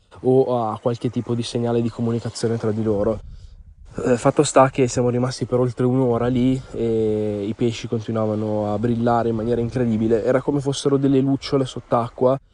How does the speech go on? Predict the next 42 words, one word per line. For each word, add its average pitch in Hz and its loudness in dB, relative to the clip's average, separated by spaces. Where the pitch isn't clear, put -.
ma, 123 4
eh, 107 -6
ovviamente 113 -2
molto 135 2
più 120 -2
veloci 123 2
delle 120 0
lucciole 117 -2
e 113 -2
anche 123 0
direi 120 2
molto 120 -2
più 117 -4
luminose, 113 -2
visti 104 -8
quanti 107 -4
ce - -8
n'erano. 107 -4
Eh, 117 2
tra 151 6
l'altro 123 4
è 120 -4
stato 123 -6
anche 120 -4
un 123 0
momento 123 0
fantastico, 117 -2
perché 107 0
durante, 117 2
proprio 117 -2
all'inizio, 127 0
quando 117 -4
siamo 123 -4
arrivati, 120 -2
abbiamo 117 -4
visto 117 -6
questi 113 -6
pesci, 110 -2
ci - -8
siamo 117 0
seduti 117 0
tutti, 110 -2